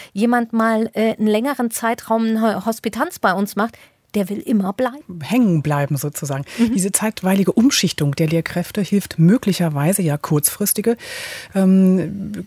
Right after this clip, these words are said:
Speaker 2: Mangelsituationen zu beheben, aber die zugrunde liegende strukturelle Problematik des Lehrermangels bleibt ja. Dazu gehört unter anderem die bessere Bezahlung an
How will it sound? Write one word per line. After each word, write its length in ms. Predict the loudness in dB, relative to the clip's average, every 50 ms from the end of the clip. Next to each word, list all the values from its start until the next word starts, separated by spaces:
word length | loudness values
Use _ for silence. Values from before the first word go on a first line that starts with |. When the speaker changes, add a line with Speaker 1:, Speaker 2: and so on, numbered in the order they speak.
| -10 -6
Speaker 2:
Mangelsituationen 1800 | -2 0 2 4 4 6 6 6 6 6 4 4 4 4 2 2 2 0 0 2 0 0 0 2 2 2 2 0 0 2 4 4 4 4 2 0 -4
zu 240 | -4 -2 -2 0 0
beheben, 480 | -2 -2 0 0 2 4 4 4 4 4
aber 260 | 0 0 0 0 0 -2 -4 -10 -16 -8 -6
die 100 | -4 -4
zugrunde 480 | -2 -2 -4 -2 2 2 4 4 4 4
liegende 380 | 4 4 4 4 2 2 0
strukturelle 580 | -2 -4 -4 -6 -4 -2 -2 -2 0 0 0 -2
Problematik 800 | -4 -4 -2 0 2 2 2 2 2 0 -2 -2 -4 -6 -8 -12 -20 -20 -16 -6 -2
des 180 | -2 0 2
Lehrermangels 600 | 2 0 2 2 2 2 2 2 2 0 0 -2
bleibt 340 | -4 -4 -4 -4 -4 -6 -8
ja. 100 | -8 -8
Dazu 240 | -8 -8 -8 -6 -4
gehört 320 | -2 -2 0 0 -2 -4
unter 340 | -2 -2 -2 0 0 -2 -2
anderem 280 | -2 0 2 2 2 2
die 240 | 0 -2 -2 -2 -4 _ _ _
bessere 380 | 0 0 0 0 -2 -2 -2 -2
Bezahlung 640 | 0 0 0 0 0 0 0 0 0 0 0 0 -2 -4 -10 -18 -20 -20 -14 -4 0
an 400 | 4 4 6 4 4 2 -2